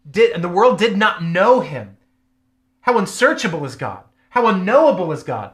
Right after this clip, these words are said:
No one is righteous. No, not one. No one understands. No one seeks God. All have turned aside. There is no fear of God, because when the Word, the Son of God in the flesh, showed up, we didn't know him, we didn't see him, we didn't hear him,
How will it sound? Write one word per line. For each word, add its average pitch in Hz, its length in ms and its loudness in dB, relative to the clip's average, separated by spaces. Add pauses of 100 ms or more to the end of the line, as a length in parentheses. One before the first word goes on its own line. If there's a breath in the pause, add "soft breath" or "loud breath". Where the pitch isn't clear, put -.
(120)
No 247 300 4
one 233 180 4
is 196 160 -4
righteous. 165 500 -2
No, 233 280 2
not 214 240 2
one. 156 240 0
No 269 160 4
one 302 160 4
understands. 170 480 -4
No 254 260 2
one 311 180 2
seeks 233 280 -10
God. 160 260 -2 (220 loud breath)
All 302 260 4
have 240 180 0
turned 208 220 0
aside. 160 320 0
There 262 160 2
is 269 220 0
no 294 180 6
fear 294 260 0
of 226 160 0
God, 294 360 4 (180 loud breath)
because 269 320 -4
when 240 160 0
the 214 80 4
Word, 208 640 2
the 208 80 -2
Son 277 340 2
of 240 160 2
God 208 380 0
in 277 160 -2
the 262 80 2
flesh, 262 380 -2
showed 262 420 2
up, 226 220 0
we 277 160 -4
didn't 170 320 -2
know 214 260 2
him, 277 280 -4 (120)
we 226 80 -6
didn't 147 180 -6
see 277 380 -4
him, 269 320 -4
we 208 80 -6
didn't 147 180 -6
hear 285 300 -6
him, 277 300 -4